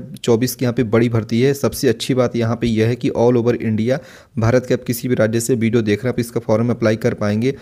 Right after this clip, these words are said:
ऑनलाइन माध्यम से ही फॉर्म आपको भरना है। तो चलिए दोस्तों, संपूर्ण जानकारी आपको यहाँ पे दे देते हैं। इसके साथ वीडियो को लाइक नहीं किया तो लाइक भी कर दीजिएगा, ताकि हमें पता चले कि आपने वीडियो देखा है।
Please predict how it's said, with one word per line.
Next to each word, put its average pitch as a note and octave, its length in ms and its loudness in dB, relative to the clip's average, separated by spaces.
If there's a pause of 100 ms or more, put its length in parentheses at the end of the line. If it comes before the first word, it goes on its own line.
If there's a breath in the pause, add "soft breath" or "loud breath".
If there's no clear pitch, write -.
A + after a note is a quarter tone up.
(260 loud breath)
ऑनलाइन A#2+ 340 2
माध्यम A#2+ 320 -2
से B2 140 -2
ही C3+ 80 0
फॉर्म A#2 360 2
आपको B2 240 0
भरना G#2 240 0
है। F#2+ 60 -2
तो A2+ 100 -6
चलिए B2+ 220 -2
दोस्तों, C3 280 -2
संपूर्ण B2+ 440 0
जानकारी A#2+ 440 0
आपको A#2+ 240 0
यहाँ A2+ 160 0
पे A#2+ 140 0
दे G#2 140 0
देते G#2+ 220 -2
हैं। C3+ 220 -2 (300 loud breath)
इसके B2 220 -4
साथ C3+ 220 2
वीडियो A#2+ 260 4
को B2+ 80 -2
लाइक A2+ 280 0
नहीं A#2+ 120 -2
किया B2 160 -2
तो B2+ 120 -4
लाइक A2 240 0
भी C3 120 -2
कर A2+ 160 0
दीजिएगा, A2+ 320 0
ताकि A#2 280 -4
हमें A2+ 240 -2
पता A2+ 220 0
चले A2 260 0
कि C3 100 -4
आपने A2+ 260 2
वीडियो A2 280 2
देखा G2 340 -2
है। F#2 160 -4